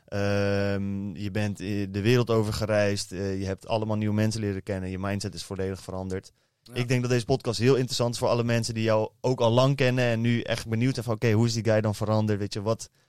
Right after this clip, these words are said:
Speaker 1: speelt er nou echt in je hoofd?" Maar om het helemaal af te trappen, ik denk dat jouw ondernemersjourney eigenlijk begint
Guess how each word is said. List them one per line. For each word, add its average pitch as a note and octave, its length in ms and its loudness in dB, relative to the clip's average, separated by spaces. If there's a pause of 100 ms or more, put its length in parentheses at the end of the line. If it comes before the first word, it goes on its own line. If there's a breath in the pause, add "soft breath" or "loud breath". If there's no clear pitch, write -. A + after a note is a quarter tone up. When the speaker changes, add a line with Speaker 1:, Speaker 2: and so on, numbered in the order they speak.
(140)
Speaker 1:
speelt B2+ 300 4
er B2 60 -2
nou A#2 120 4
echt - 160 -2
in A2+ 60 0
je G#2+ 60 0
hoofd?" A#2+ 360 0 (760 loud breath)
Maar A#2+ 160 0
om C#3 60 2
het B2 100 2
helemaal C#3 240 4
af C#3 120 0
te C3+ 80 -10
trappen, B2+ 400 2 (1400)
ik A2 160 -4
denk C#3+ 200 6
dat A#2+ 140 4
jouw A#2 160 6
ondernemersjourney A#2 1040 2
eigenlijk G2+ 400 -4
begint B2 460 -2